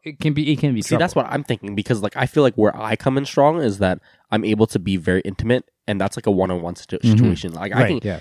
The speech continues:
Speaker 2: I can get deep with a girl. You know what I mean? Like, even if
Speaker 3: Balls deep.
Speaker 2: balls deep, and just, like, phys-, like, the physical part, yes, I, I can handle that. But where I draw my power <laughs> from is just, like, like, the sensualness of it. You know what I mean?
Speaker 3: The mental.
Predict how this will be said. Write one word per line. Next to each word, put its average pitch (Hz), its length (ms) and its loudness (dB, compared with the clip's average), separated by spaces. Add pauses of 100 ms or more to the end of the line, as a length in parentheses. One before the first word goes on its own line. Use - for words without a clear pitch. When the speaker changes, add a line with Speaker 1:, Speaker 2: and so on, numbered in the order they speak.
(160)
Speaker 2:
I 117 80 2
can 165 120 -2
get 104 240 0
deep 110 200 0
with 104 120 0
a 98 60 0
girl. 85 200 -8
You 87 60 -10
know 95 60 -6
what 95 40 -6
I 92 40 -8
mean? 95 160 -6
Like, 90 220 -6 (220)
even 127 220 2
if 117 200 -4
Speaker 3:
Balls 131 300 2
deep. 80 200 -12 (260)
Speaker 2:
balls 135 260 2
deep, 107 300 -4
and 120 120 -2
just, 151 180 0
like, 190 160 -4
phys-, - 160 2 (240)
like, 113 200 0
the 113 80 -8
physical 139 380 0
part, - 280 0
yes, 101 300 -2
I, 95 200 -8
I 101 100 -8
can 98 100 -8
handle 90 260 -4
that. 123 200 -2
But 95 120 -6 (380)
where 113 340 4
I 95 260 -2 (160)
draw 87 220 0
my 90 140 -4
power 92 340 0
<laughs> - 80 -4
from 160 240 2
is 98 220 -6
just, - 260 -8
like, 85 140 -8 (680)
like, 92 220 0
the 98 120 -6
sensualness 85 600 -4
of 95 160 2
it. 85 320 -4
You 92 60 -2
know 92 60 0
what 92 60 -2
I 90 40 -4
mean? 95 120 -4
Speaker 3:
The 104 60 0
mental. 101 420 0